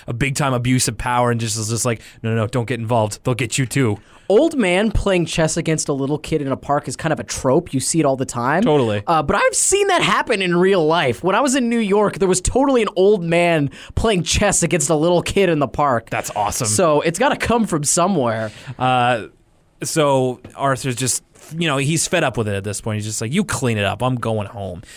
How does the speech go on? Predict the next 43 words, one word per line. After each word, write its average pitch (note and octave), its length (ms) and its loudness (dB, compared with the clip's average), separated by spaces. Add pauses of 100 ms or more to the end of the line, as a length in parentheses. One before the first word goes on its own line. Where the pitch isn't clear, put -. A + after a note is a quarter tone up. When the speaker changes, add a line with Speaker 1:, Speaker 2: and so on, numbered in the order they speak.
(180)
Speaker 1:
He - 60 0
brought E3 240 -2
Pal D#3 320 0
with A#2 160 0
him, G#2+ 240 -2 (260)
and A#2 200 -2
this A#2+ 120 0
is B2 120 -4
where A2+ 420 2
we A2+ 140 -4
get A#2 60 0
a A2+ 60 0
little A#2 180 0
bit A2+ 100 -2
of A2 80 -2
a - 20 -2
scare B2 440 0
'cause G#2+ 160 -8
Pal's, B2 400 0
like, A2 200 -2 (480)
kind A#2+ 140 -2
of G#2+ 200 0
messing B2 380 -2
around A2+ 240 2
with G#2 120 -4
one A#2+ 100 0
of A2 60 0
the G2+ 60 -2
wrappers. A2 480 0
He A2+ 100 -2
accidentally C3+ 380 -4
swallows C3+ 560 2
it, A#2+ 100 0
and A2 60 -6
he A2 60 -4
starts B2+ 360 -4
to G#2 100 -12
choke. - 600 -2 (440)
And G#2 280 -4
Arthur's, A2+ 360 -2
like, G#2 120 -8
freaking - 540 -6
out F#3+ 340 -2